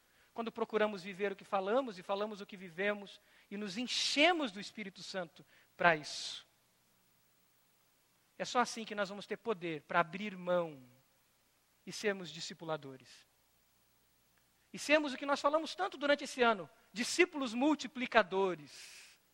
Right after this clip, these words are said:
Oh Deus, esse é o nosso sonho.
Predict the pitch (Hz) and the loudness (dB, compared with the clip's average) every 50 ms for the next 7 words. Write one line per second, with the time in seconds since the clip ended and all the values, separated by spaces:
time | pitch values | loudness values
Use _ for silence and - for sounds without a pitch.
0 | _ _ _ _ _ _ _ _ _ _ _ _ _ _ _ _ _ _ _ _ | _ _ _ _ _ _ _ _ _ _ _ _ _ _ _ _ _ _ _ _
1 | _ _ _ - 247 247 233 220 190 156 196 202 185 180 160 - - - - - | _ _ _ -4 2 4 4 4 4 4 2 2 2 2 -2 -6 -8 -8 -10 -12
2 | - - - - _ - 269 302 302 - - - 302 277 285 269 269 277 262 - | -14 -20 -20 -16 _ -2 2 2 2 2 0 -2 -4 -2 -2 -2 -4 -4 -6 -8
3 | 269 - - - 277 302 349 339 285 196 151 151 | -10 -10 -8 -4 -4 -4 -4 -6 -10 -16 -18 -20